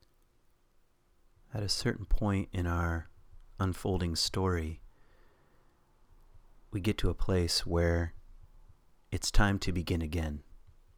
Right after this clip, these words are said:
Kinda like Saint Francis saying, "Let us begin again, for up till now we've done nothing," which is maybe a little of what the Buddhists, uh, had in mind when they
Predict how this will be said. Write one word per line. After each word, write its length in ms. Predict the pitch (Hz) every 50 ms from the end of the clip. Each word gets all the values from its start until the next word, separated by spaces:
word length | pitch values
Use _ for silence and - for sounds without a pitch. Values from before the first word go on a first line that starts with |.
| - - - _ _ _ _ _ _ _ _ - - _ _ _ - - - - - - - - - _ _ _ -
Kinda 180 | - 107 98
like 220 | 92 90 85 - -
Saint 260 | - - 87 - -
Francis 380 | - 90 90 85 - - -
saying, 440 | - - - 85 82 82 80 82 - -
"Let 260 | - - 104 95 92 98
us 200 | 90 85 - -
begin 340 | - 92 85 85 90 85
again, 380 | 85 80 80 87 85 82 85 82
for 200 | - - - - - -
up 140 | 101 -
till 220 | - - - 92 85
now 280 | 82 82 82 85 85
we've 280 | 82 87 82 82 - -
done 240 | - 85 82 80 90
nothing," 340 | 110 139 139 - 82 80 - _ _ _ - - _ _ _ _ _ _ _ _ _ _ _ _ _ _ _ _ _ _ _ _ _ - -
which 100 | 92 -
is 100 | 98 87
maybe 260 | 92 101 117 107 92
a 60 | 87
little 340 | 85 87 87 87 87 92 - - - - _ _ _ _ _ _ _ _ _ - -
of 140 | - 92 -
what 140 | 95 92 -
the 60 | 82
Buddhists, 880 | 82 - 92 92 90 87 82 - - - - - - - - - - - - - - _ _ - _ _ _ _ _ _ _ _ _ _ _ _ _ _ _ _ _ _ _ _ _ _ _ _ _ _ _ -
uh, 160 | - 85 85
had 180 | 87 - 95 92
in 100 | 90 87
mind 200 | 87 87 90 90
when 160 | 87 87 85
they 340 | 87 87 87 87 87 87